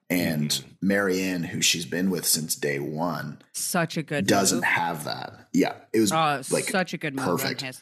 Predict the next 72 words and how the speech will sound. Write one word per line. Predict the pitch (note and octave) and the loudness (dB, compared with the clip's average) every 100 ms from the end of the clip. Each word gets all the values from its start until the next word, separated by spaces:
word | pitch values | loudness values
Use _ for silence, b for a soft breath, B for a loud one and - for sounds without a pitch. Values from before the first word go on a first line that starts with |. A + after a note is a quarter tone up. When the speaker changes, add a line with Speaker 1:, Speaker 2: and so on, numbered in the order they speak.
| - | -10
Speaker 3:
yeah. | C3+ A#2+ | -8 0
Speaker 2:
It | D3+ | 4
was | D#3 E3 C#3+ | 6 6 6
so | - F3 D#3 | 4 6 6
well | B2+ A2+ F#2 | 6 4 2
played. | - F2 E2+ F2+ | 0 0 0 0
And, | A2+ - - | 0 0 0
and | D3+ C3 | 4 6
that's | D3 - | 6 2
what | C#3+ | 2
I'm | G#2 | 4
saying | - G2 F2+ | 2 2 2
is, | F2+ | 0
like, | G#2+ G2 | -2 -2
if | G#2+ - | -4 -2
somebody | - D3 D#3+ E3 | 0 2 4 4
doesn't | A#2+ G#2+ G#2 E2 | 4 2 0 -2
realize | E2+ E2+ F2 - | 0 2 0 0
how | G2 | 0
good | E2+ E2+ E2 | 0 -2 -2
Mike's | D#2 D#2+ - | -4 -4 -6
doing, | - D2+ D#2 F2 F2 | -6 -8 -8 -8 -4
they're | F2+ | -4
going | E2+ F#2 F2+ F2 | -4 -6 -4 -6
to | E2+ E2 | -6 -6
lose | D#2 D#2+ D#2 | -6 -6 -8
no | D#2+ | -8
matter | D#2 D#2 | -6 -4
who's | D#2+ D#2+ - | -4 -2 -2
sitting | D#2 C#2+ C#2+ | -2 -6 -10
next | B1 - | -10 -8
to | - C2+ | -6 -8
him. | C2+ | -6
I | E3+ | 0
mean, | G#2+ G#2 | 2 4
I | |
Speaker 3:
Mm-hmm. | A2 | 4
Speaker 2:
don't | B2 A#2 | 4 4
even | G#2+ - | 2 0
Speaker 1:
Yep. | A2 | 0
Speaker 2:
think | E2 | 0
Jonathan | F#2+ E2+ E2 F#2 D#2 | 0 0 0 -4 -6
can | E2 | -6
beat | D#2 D#2+ | -4 -4
Mike | D2 D2+ C#2+ | -4 -8 -8
at | D#2 - | -10 -8
this | D2+ - | -6 -6
point. | - F#2 E2+ F2 _ b b b | -4 -4 -4 -6 _ b b b
I | G2 | 0
don't | F#2+ | 0
think | E2+ F2+ | 0 0
Speaker 1:
No. | F#2 G#2+ | 2 4
Speaker 2:
Omar | G#2 A2 | 6 4
could | - F#2 | 2 0
beat | F#2 F2 | 0 0
Mike | F2+ F2+ F2 | -2 -4 -4
at | E2+ | -4
this | E2+ | -4
point | - F#2+ | -2 -2
with | E2+ - | -2 -2
that | F#2 E2+ | -2 0
move. | E2+ D#2+ | -2 -2
He | A2 G#2+ | 2 4
would | G2+ | 4
have | F#2 | 0
to | F#2 | -4
make | E2+ F#2 | -6 -4
another | F#2 F#2+ G2 F#2 F2 | -4 -2 0 2 2
really, | E2+ F2 F2+ G#2 G2 F#2 | 0 -2 2 4 4 2
really | E2 F#2+ E2+ | 0 0 -2
big | D2 F2 D2 | -2 -2 -2
move, | E2 D#2+ D2 C2 | -4 -2 -4 -8